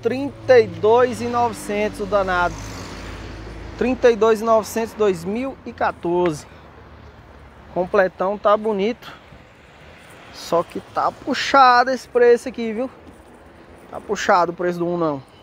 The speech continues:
Essa cor aqui é amarelo, cheguei. Amarelão aí, show. Gostou do Unão? Ó o vídeo aí. Travou o vídeo,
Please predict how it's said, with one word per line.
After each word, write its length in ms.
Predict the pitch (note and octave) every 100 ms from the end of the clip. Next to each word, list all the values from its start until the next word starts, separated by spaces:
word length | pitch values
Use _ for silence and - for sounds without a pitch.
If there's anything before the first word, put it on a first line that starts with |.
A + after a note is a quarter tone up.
| - - - - - - - - - - -
Essa 200 | - D#3+
cor 240 | - E3+
aqui 120 | -
é 40 | F#3+
amarelo, 460 | G3+ G#3 G3 A#3+
cheguei. 580 | A#3 - C4+ G3 A3 G#3 C#3 - - - - - - - - - - - - - - - - - - - - - - -
Amarelão 560 | F3+ F#3 F3 F#3 F#3
aí, 260 | F#3 G#3+ F#3 - -
show. 400 | - - F#3+ F3+
Gostou 580 | E3+ A#3+ - B3 A#3+ B3+
do 140 | A3
Unão? 420 | A#3 A3+ B3 C4+ B3+ - - _ _ -
Ó 140 | G#3
o 20 |
vídeo 280 | F3+ G3+ F#3+
aí. 180 | G3 D3 - _ _ - - _ - -
Travou 480 | F3+ F#3+ F#3+ G3 A#3+
o 40 |
vídeo, 400 | G3 A#3 C4+ C4+